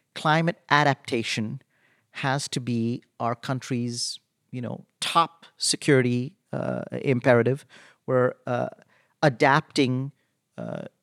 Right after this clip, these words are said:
to the changing climate and preparing for the disasters that could come day after tomorrow.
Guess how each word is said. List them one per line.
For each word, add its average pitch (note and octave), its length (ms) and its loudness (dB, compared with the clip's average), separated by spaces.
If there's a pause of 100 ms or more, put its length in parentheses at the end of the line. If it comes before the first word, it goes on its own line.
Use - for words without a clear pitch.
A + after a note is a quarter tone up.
(140)
to B2 540 -2 (440)
the B2+ 100 -6
changing B2+ 500 4
climate A#2+ 460 0 (560)
and A#2+ 380 -2 (220)
preparing D#3+ 540 6
for C#3+ 200 2
the A#2+ 80 0
disasters A#2+ 600 0
that B2+ 140 -2
could - 160 -4
come C#3 240 2
day E3+ 200 4
after D3+ 300 2
tomorrow. A#2 500 2